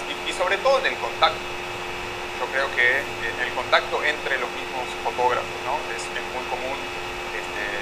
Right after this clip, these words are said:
lo que tiene que ver con residencias, y bueno, y ahí van personas de toda, de toda América Latina a, a debatir sobre las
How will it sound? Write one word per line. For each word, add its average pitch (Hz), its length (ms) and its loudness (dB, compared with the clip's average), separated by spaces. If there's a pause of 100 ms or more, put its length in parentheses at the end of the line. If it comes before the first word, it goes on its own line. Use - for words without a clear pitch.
(140)
lo 101 80 -4
que - 160 -6
tiene 113 160 0
que 120 80 4
ver 117 80 0
con 117 160 -2
residencias, 120 1400 6
y - 880 -6
bueno, 110 240 4
y 107 60 -2
ahí 110 180 2
van 117 160 4
personas 113 400 0
de 110 160 -2
toda, 117 480 2
de - 280 -4 (120)
toda 117 180 0 (1160)
América 113 320 -2
Latina 110 400 -2
a, 104 880 -4
a 117 240 -4
debatir 120 480 2
sobre - 320 -4
las - 160 -2